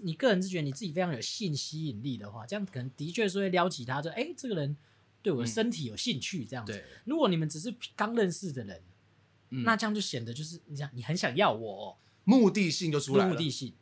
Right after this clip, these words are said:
Speaker 2: 对，对，对。
Speaker 1: 还是回到这个点，就是你的目的性就出来了。
Speaker 2: 嗯，嗯，嗯。
Speaker 1: 这是非常重要的。
Speaker 2: 所以我们刚刚讲的这些，基本上就是意图很明显，就是，诶，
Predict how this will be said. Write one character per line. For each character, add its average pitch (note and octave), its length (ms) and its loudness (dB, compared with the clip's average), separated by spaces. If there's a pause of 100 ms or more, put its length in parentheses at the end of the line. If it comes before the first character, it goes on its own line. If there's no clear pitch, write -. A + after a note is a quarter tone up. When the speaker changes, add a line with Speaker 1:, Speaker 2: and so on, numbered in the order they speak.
Speaker 2:
对， A#2+ 100 -6
对， - 20 -2
对。 A#2 40 0
Speaker 1:
还 F3+ 120 4
是 C4 80 2
回 D3 160 2
到 D#3+ 140 4
这 C#3+ 100 -4
个 C3+ 80 -6
点， G2+ 200 -14 (280)
就 A#3 100 -4
是 A#3 100 -6
你 D#3 120 0
的 B2+ 100 0
目 F3+ 160 2
的 D#3+ 120 -2
性 C#3+ 200 -4
就 C3+ 80 -4
出 A#2 240 -10
来 G2+ 160 -14
了。 - 20 -16
Speaker 2:
嗯， A#2+ 60 -4
嗯， G#2+ 320 -6
嗯。 F#2 60 -16 (120)
Speaker 1:
这 F#3+ 180 2
是 F3 100 0
非 D#3 80 -2
常 C3+ 140 -2
重 C3 160 -6
要 A#2+ 100 -6
的。 G#2 60 -12
Speaker 2:
所 - 60 -6
以 - 20 0
我 D#3 40 2
们 D#3 100 4
刚 G3+ 140 0
刚 G#3+ 120 0
讲 A2+ 260 -4
的 A#2+ 180 -6
这 D#3 260 -6
些， C#3 180 -6
基 E3+ 180 -6
本 A#2 140 -6
上 B2+ 220 -4
就 D3 80 -4
是 C3+ 260 -8 (280)
意 F#3+ 160 0
图 A#2+ 260 -10
很 B2 180 -4
明 B2 240 -2
显， A#2+ 200 -4
就 C#3 60 -6
是， D#3 160 -6
诶， A#2 220 -12